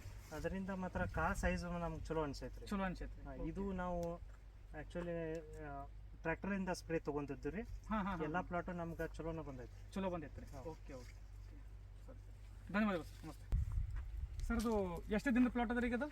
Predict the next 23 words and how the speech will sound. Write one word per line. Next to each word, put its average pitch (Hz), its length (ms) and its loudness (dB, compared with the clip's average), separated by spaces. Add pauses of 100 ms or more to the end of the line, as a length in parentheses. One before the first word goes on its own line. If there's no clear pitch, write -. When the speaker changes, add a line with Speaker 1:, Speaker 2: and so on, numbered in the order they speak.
(140)
Speaker 1:
ಇದು 165 120 2
ನೂರ 165 200 4
ಆರು 151 220 8
ದಿವಸ 139 180 0
ಆಯ್ತು. 165 120 2
Speaker 2:
ಒಂದೂರ 202 220 6
ಆರು 185 160 6
ದಿನ 180 80 2
ಪ್ಲಾಟ್. 170 380 -2
ನೋಡಿ 240 140 6
ವೀಕ್ಷಕರೇ, 247 480 4
ಇದು 233 100 2
ಕಾ 208 200 6
ಸೆಟ್ಟಿಂಗ್ 233 320 2
ತೊಗೊಂಡು 220 240 4
ತುಂಬಾ 214 180 4
ಚೆನ್ನಾಗಿದೆ. 202 600 4
ಗೊನೆಗಳ 196 380 6
ತು-, - 300 8
ತುಟಕ್, 208 380 8
ಆ, 180 260 8
ಫಿನಿಶಿಂಗ್ 208 440 8
ಬಂದಿದೆ. 196 380 6